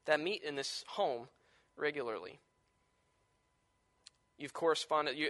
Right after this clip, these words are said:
as a community, you've corresponded with him a bit since he has not actually been with you locally. So he's traveled around to do this important work in other cities and other places. And you have since,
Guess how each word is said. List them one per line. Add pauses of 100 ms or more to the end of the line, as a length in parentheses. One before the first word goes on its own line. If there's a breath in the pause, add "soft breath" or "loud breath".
as
a
community,
you've
corresponded
with
him
a
bit
since
he
has
not
actually
been
with
you
locally. (260 loud breath)
So
he's
traveled
around
to
do
this
important
work
in
other
cities
and
other
places. (600 loud breath)
And
you
have
since,